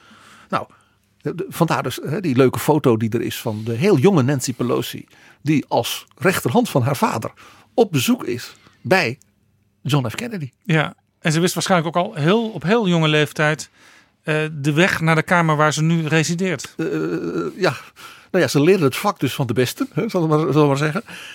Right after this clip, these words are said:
Speaker 1: En, eh, ja, dan, ja, ze is nu bijna tachtig en still going strong, zal ik maar zeggen. Eh, hè, een machtsdier, eh, in optima forma. En het grappige is, dus het verhaal is, ze komt uit Californië, is het altijd. Ja, haar man,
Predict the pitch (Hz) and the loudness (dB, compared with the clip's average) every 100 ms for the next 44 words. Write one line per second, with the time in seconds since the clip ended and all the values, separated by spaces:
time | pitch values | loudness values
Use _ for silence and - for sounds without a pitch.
0 | - 180 156 - - 156 143 117 - 139 | -4 2 2 0 -4 -2 2 0 0 -4
1 | 127 139 - 120 135 123 120 101 - 135 | -2 -2 -4 -2 0 2 0 -2 0 0
2 | - 127 - 381 131 127 - - 190 117 | 0 -6 -8 -6 -4 -4 -8 2 2 4
3 | 123 110 110 - 180 175 127 110 101 107 | 0 0 -4 -2 2 2 0 -2 -4 -4
4 | 104 - - - - - - 180 - - | -8 -12 -14 -20 -20 -20 -8 -4 -4 -6
5 | 143 175 - 127 151 151 - 120 139 113 | -2 -2 0 2 2 0 -4 2 4 4
6 | - - 120 120 131 135 160 - 113 98 | 2 -4 -6 -6 -6 -4 -4 0 0 0
7 | 190 175 92 - _ - - - - - | -4 -4 -4 -10 _ -20 -20 -20 -20 -14
8 | - 123 208 151 120 120 - 127 170 120 | -6 0 2 2 4 2 2 0 0 -2
9 | 127 156 123 - 120 127 160 170 120 117 | 0 0 0 -2 -4 -2 0 0 0 -2
10 | - 113 76 - _ - 127 131 - - | -8 -8 -8 -10 _ -8 -6 -6 -12 -20
11 | _ _ _ - 127 175 120 277 | _ _ _ -6 2 2 2 -6